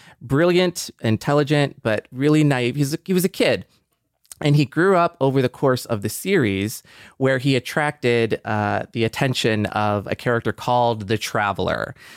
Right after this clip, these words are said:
And the Traveler was a being who traveled through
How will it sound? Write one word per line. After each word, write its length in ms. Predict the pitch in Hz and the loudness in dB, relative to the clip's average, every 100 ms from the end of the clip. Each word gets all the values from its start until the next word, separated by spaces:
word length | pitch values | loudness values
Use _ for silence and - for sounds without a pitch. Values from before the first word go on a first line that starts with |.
| - - | -20 -12
And 80 | |
the 40 | 101 | -8
Traveler 520 | - 123 120 127 120 | -2 -2 2 2 2
was 320 | 107 110 113 | 2 0 0
a 80 | 117 | -2
being 580 | - 123 120 107 107 110 | -4 0 2 2 0 -2
who 400 | - 104 98 95 _ _ _ | -2 -2 -2 -6 _ _ _
traveled 500 | - 120 120 120 131 | -6 -2 0 -2 -4
through 360 | - 110 107 | -4 0 0